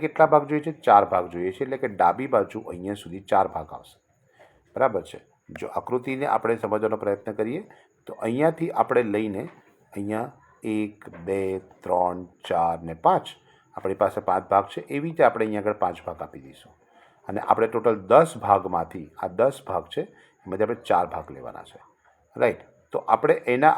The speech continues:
આધાર પર આપણે જો ગણતરી કરવા જઈએ તો આપણને કિંમત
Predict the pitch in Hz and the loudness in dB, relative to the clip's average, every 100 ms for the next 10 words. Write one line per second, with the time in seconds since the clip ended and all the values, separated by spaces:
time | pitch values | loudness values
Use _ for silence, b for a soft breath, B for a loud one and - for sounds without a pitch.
0 | 131 123 127 - 135 127 131 127 117 113 | 4 4 2 4 4 4 2 -2 0 0
1 | 117 123 123 117 117 113 120 117 165 b | 0 -2 0 2 2 2 -2 -4 -4 b
2 | b _ - - 104 107 110 113 98 85 | b _ -10 -2 -2 0 0 -2 -6 -4
3 | 107 | -4